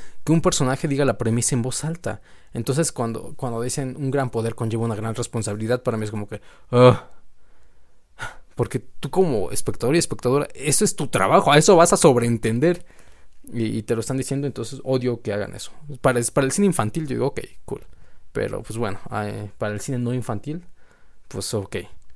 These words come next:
Ya digo, "Ok, échale ganas". <laughs> Échale ganas entendiendo la película. Y hay otra que es peor,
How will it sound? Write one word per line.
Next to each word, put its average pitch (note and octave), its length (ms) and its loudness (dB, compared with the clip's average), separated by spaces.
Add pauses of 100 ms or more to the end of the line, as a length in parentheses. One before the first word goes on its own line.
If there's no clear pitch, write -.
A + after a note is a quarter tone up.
(220)
Ya A2 220 -4
digo, G#2 200 -6
"Ok, G#2 180 -6
échale G#2+ 500 -6
ganas". G#2+ 420 -8
<laughs> - 720 -6
Échale D3 220 0
ganas A#2 300 -2
entendiendo A2+ 500 -2
la G2+ 160 -6
película. - 500 -12 (960)
Y C#3 800 4
hay D#3 220 0
otra F3+ 320 -2
que A#2+ 100 -4
es - 140 -6
peor, G2+ 300 -4